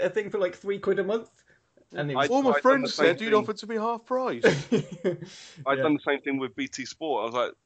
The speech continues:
Speaker 2: "Yeah, I'm, I'm paying, like, sixteen quid a month, and I only watch one sport on your, your channels. I, I'm not interested." I was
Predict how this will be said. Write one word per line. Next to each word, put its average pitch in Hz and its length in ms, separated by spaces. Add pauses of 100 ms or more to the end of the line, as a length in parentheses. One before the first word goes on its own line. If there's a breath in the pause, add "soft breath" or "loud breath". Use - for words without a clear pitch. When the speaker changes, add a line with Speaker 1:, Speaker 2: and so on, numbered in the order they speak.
(120)
Speaker 2:
"Yeah, 131 160
I'm, 120 340
I'm 123 140
paying, 139 500
like, 110 180
sixteen - 380
quid 117 160
a 117 40
month, 131 260
and 113 100
I 117 40
only 117 120
watch 131 300
one 117 220
sport 107 340 (240)
on 110 240
your, 107 160 (160)
your 113 120
channels. 107 380
I, 117 100
I'm 113 280
not 117 200
interested." 131 340
I - 20
was 110 140